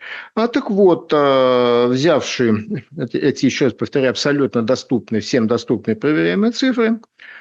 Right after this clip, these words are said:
а, Николай Николаевич Савченко выяснил, что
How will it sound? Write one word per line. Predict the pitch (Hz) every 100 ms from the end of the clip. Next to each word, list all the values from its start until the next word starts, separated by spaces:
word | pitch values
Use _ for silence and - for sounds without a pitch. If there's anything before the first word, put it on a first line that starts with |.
| - _ -
а, | 147 143 139 135 135 131 131 131 135
Николай | 151 185 190
Николаевич | 208 240 254 254
Савченко | 277 277 - 262 240
выяснил, | 185 160 135 120 127 120
что | 117 - 165 131 117